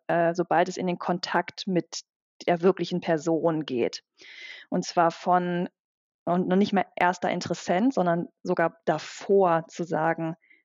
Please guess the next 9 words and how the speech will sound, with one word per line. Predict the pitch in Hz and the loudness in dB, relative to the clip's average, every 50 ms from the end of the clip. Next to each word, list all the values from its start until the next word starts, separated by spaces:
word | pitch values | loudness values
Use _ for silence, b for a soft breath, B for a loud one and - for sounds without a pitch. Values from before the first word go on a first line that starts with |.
| b _ - | b _ -10
"Wo | - 156 165 170 175 | -2 2 4 6 6
laufen | 165 165 - 165 175 185 190 - 202 | 6 4 4 4 4 2 2 0 -2
denn | 180 170 165 170 | -2 -2 0 2
mögliche | 170 175 175 - 185 180 - 175 | 2 2 2 0 -2 -4 -2 -2
Leute | 160 160 156 160 160 - 165 | 0 2 2 2 2 0 -2
rum, | 143 - 170 175 175 170 165 165 - _ _ - | -2 0 0 2 2 0 -2 -6 -8 _ _ -4
die | 170 165 | -2 0
bei | 151 151 | 2 0
Douglas | 156 160 160 - - 151 147 - - - - - | 0 -2 -6 -2 0 0 0 -2 -4 -14 -16 -18